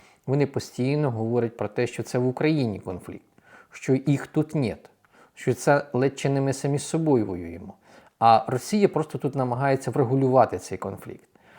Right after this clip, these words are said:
Далі він говорить про те, що німецьких та українських нацистів об'єднує ставлення до тих, кого вони хочуть поневолити. Одні спалювали євреїв, інші росіян. Ну, хвора логіка,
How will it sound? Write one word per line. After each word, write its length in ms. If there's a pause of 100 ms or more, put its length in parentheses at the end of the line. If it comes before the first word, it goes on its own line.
(400)
Далі 280
він 100
говорить 340
про 120
те, 160
що 160
німецьких 640
та 100
українських 760
нацистів 800
об'єднує 520
ставлення 440
до 120
тих, 320
кого 200
вони 200
хочуть 380
поневолити. 760 (360)
Одні 280
спалювали 560
євреїв, 640
інші 500
росіян. 440 (760)
Ну, 120
хвора 480
логіка, 540